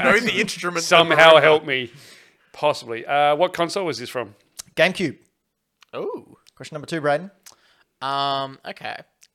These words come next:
Speaker 1: Um, uh,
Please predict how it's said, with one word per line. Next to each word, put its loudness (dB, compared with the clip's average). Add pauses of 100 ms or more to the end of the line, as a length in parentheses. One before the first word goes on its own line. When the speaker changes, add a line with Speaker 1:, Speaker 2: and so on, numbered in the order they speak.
Speaker 1:
Um, -14 (1500)
uh, -16